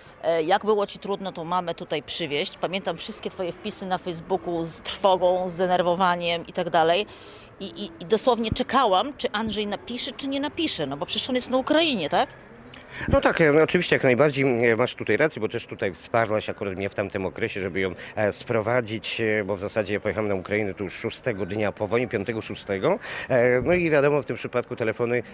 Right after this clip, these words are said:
Speaker 2: e, internet w tamtym okresie nie działał. W tym przypadku jest to wojna, a niestety komórki są najlepszym tutaj narzędziem do namierzania, więc nie można było korzystać z komórki. Oczywiście teraz jest inaczej, bo już, e, w zasadzie,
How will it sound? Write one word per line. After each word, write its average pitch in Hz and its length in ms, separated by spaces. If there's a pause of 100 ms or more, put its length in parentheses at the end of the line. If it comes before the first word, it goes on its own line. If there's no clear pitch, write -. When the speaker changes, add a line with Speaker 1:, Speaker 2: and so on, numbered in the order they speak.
(100)
Speaker 2:
e, 107 140
internet 110 460
w 98 200
tamtym 110 320
okresie 110 400
nie 127 160
działał. 95 280
W - 20
tym 90 100
przypadku - 540
jest 101 220
to 104 80
wojna, 101 440 (260)
a 110 100
niestety 139 340
komórki 117 600
są - 160
najlepszym 117 500
tutaj 123 260
narzędziem 104 500
do 113 220
namierzania, 107 600
więc 113 200
nie 180 80
można 120 220
było 117 160
korzystać 101 420
z - 60
komórki. 156 340
Oczywiście 208 360
teraz 180 260
jest 185 160
inaczej, 180 400 (220)
bo 127 60
już, 127 240
e, 139 220
w 120 80
zasadzie, 120 400